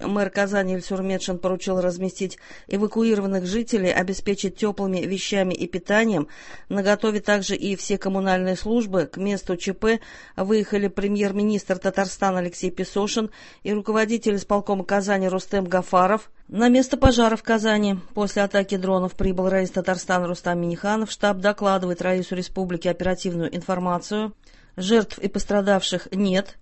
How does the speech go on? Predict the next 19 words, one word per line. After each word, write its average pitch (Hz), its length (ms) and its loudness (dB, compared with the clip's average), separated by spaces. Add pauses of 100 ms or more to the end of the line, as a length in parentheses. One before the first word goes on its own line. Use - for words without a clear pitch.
По 240 200 8
решению 226 480 4
раиса 202 420 2
Татарстана 202 720 2
в 208 60 -6
целях 220 320 -2
обеспечения 202 580 -4
безопасности 185 840 -2
в 208 80 -2
ближайшие 185 520 -2
два 170 220 -2
дня, 196 280 -2
суббота-воскресенье, 190 1040 0
в - 60 -18
Казани 202 720 2
отменены 214 640 2
все 214 200 -4
массовые 202 460 0
мероприятия. 180 800 -2